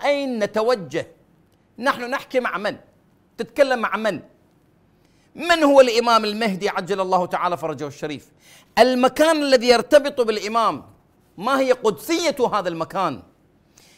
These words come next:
يقول: "إذا أردت أن تدخل إلى السرداب المقدس للإمام عجل الله تعالى فرجه الشريف، اقرأ: اللهم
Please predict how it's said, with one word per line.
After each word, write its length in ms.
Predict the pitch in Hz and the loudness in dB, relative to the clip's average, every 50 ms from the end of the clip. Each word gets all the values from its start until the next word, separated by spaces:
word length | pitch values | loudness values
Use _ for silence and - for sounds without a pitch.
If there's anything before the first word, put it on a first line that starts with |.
| _ _ - | _ _ -8
يقول: 640 | 156 - - 262 277 277 262 247 226 208 175 143 - _ _ _ _ _ _ _ _ _ _ _ _ _ _ - | -6 -4 -2 -2 -2 0 0 0 -2 -2 -4 -8 -10 _ _ _ _ _ _ _ _ _ _ _ _ _ _ -8
"إذا 400 | 185 180 196 190 185 180 - - | -2 2 2 4 4 2 0 -2
أردت 480 | 170 180 185 247 - 220 - - _ 220 | -2 0 0 0 0 -2 -4 -8 _ -2
أن 340 | 208 165 175 170 165 151 - | -2 -2 -2 -4 -4 -2 2
تدخل 680 | 247 254 208 175 - - - 175 170 160 147 120 87 - _ _ _ _ _ _ _ _ _ _ _ _ _ _ 185 | 2 2 2 -2 -8 -4 -2 -2 -2 -2 -4 -8 -12 -18 _ _ _ _ _ _ _ _ _ _ _ _ _ _ -2
إلى 140 | 202 196 | 0 0
السرداب 840 | 185 185 - - - 180 165 143 131 151 220 269 294 285 277 226 226 | 0 -2 -4 -2 -2 -2 -2 -2 0 2 2 4 4 2 0 0 -2
المقدس 960 | 220 208 202 190 175 - 277 269 220 202 185 208 175 139 - - - - _ _ _ _ _ _ _ _ _ _ _ _ _ _ | -4 -4 -6 -8 -4 -4 -4 -6 -4 -4 -2 -2 -2 -2 -6 -14 -20 -20 _ _ _ _ _ _ _ _ _ _ _ _ _ _
للإمام 800 | 147 170 170 160 151 160 160 170 180 190 202 208 226 240 233 - - _ _ _ _ _ _ _ _ _ _ _ _ | -4 -4 -4 -2 -4 -4 0 0 2 2 2 0 -2 -4 -8 -14 -20 _ _ _ _ _ _ _ _ _ _ _ _
عجل 280 | - 180 135 165 180 175 | -6 -4 -4 -2 -2 -2
الله 280 | 170 170 175 170 165 156 | 0 0 0 0 0 0
تعالى 360 | - 165 135 160 165 160 151 | -2 -4 -2 -2 -2 -2 -4
فرجه 340 | 151 156 151 135 127 143 139 | -4 -6 -6 -6 -8 -8 -10
الشريف، 580 | 135 - - 156 175 220 254 247 - - _ _ _ _ _ _ _ _ _ _ _ _ _ _ _ _ _ _ _ _ _ _ _ _ _ _ _ _ - | -10 -10 -10 -8 -8 -6 -8 -10 -12 -18 _ _ _ _ _ _ _ _ _ _ _ _ _ _ _ _ _ _ _ _ _ _ _ _ _ _ _ _ -6
اقرأ: 440 | - 208 - 175 165 151 - - - - | -6 -4 -2 -2 -2 -2 -2 -4 -8 -8
اللهم 480 | 156 170 185 190 170 214 240 240 233 | 0 2 2 4 4 2 -2 0 2